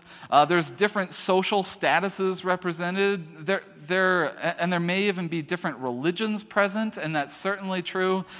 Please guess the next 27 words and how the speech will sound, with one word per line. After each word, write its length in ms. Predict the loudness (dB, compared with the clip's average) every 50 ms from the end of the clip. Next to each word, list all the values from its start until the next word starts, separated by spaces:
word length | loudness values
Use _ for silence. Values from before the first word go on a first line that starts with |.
| -18 -12 -10
if 100 | -8 -2
we 120 | -2 -2 0
consider 500 | 0 -4 -4 -4 -4 0 0 2 2 2
the 100 | 0 2
wise 380 | 2 4 4 4 2 0 -2
men. 360 | -4 -4 -4 -4 -4 -6 -8 -10 -14 -18 -18 -18 0
But 140 | 2 2 2
the 80 | 2 -2
Christmas 500 | -4 0 0 0 0 0 0 -2 -2 -2
story 480 | -2 -4 -4 -2 0 2 2 2 2 2
is, 340 | 0 0 0 -2 -4 -8 -12 -4 -2
is 240 | -2 -2 -2 -4
this 260 | -4 -2 -2 -2 -4 -6
sweet, 800 | -10 -10 -10 -10 -8 -6 -4 -2 0 0 -2 -2 -6 -10 -14 -18 -18 -20 -20 -20 -20 -20 _ _
nice, 760 | -10 -6 -2 0 0 0 0 0 -2 -4 -6 -8 -10 -12 -14 -18 _ _ _
peaceful 680 | -10 -6 -4 -4 -4 -4 -6 -10 -6 -4 -2 -2 -2
kind 280 | -2 -4 -4 -4 -2 -2
of 80 | -4 -4
story 720 | -6 -10 -6 -2 0 2 2 4 2 2 2 0 -2 -4 -6 -14 -20 -20 -20 -20 _ -10
bec-, 340 | -8 -8 -8 -8 -10 -12 -12 -4 0
only 420 | 2 2 4 2 2 2 0 0
because 460 | -2 -2 -4 -6 -2 -2 -2 -2 -2 -4
the 120 | -6 -8
characters 640 | -8 -4 -2 0 2 2 2 0 0 0 0 0 0
in 140 | -2 -2 -2
the 80 | -2
story 500 | -4 -4 -2 0 2 2 4 4 2 0